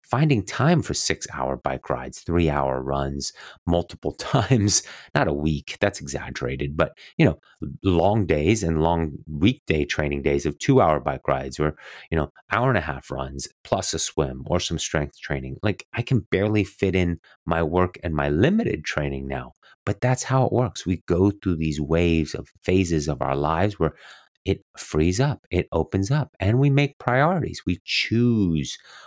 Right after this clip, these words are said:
where we s-, expend our energy. And that's what many of us as endurance athletes are going through constantly, this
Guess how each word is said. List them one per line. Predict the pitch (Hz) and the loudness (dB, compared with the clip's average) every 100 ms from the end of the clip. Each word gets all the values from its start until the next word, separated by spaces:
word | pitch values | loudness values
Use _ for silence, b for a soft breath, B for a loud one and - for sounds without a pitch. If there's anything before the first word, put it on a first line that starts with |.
| B | B
where | 85 87 | 0 2
we | 82 80 | 2 0
s-, | - | -4
expend | - - - 82 80 | -6 -4 -2 -2 0
our | 76 71 - | 0 -2 -6
energy. | 71 73 67 65 65 _ B B B - | -6 -4 -4 -8 -12 _ B B B -4
And | 82 80 80 80 - b b - | 0 2 0 -4 -10 b b -4
that's | 95 117 - | -2 -2 -2
what | 117 | -2
many | 82 80 101 120 | 0 0 2 2
of | 78 | 2
us | 67 73 | 0 -2
as | - 78 | -2 0
endurance | 76 76 76 73 - | 0 2 0 -2 -6
athletes | 101 117 - 80 85 | -6 -6 -6 -6 -6
are | |
going | 87 80 95 127 120 | -6 -2 0 0 -2
through | - 67 65 - | -4 -6 -6 -10
constantly, | - - 151 - - 71 67 | -8 0 0 -2 -8 -8 -6
this | 80 120 - - | -2 0 0 -4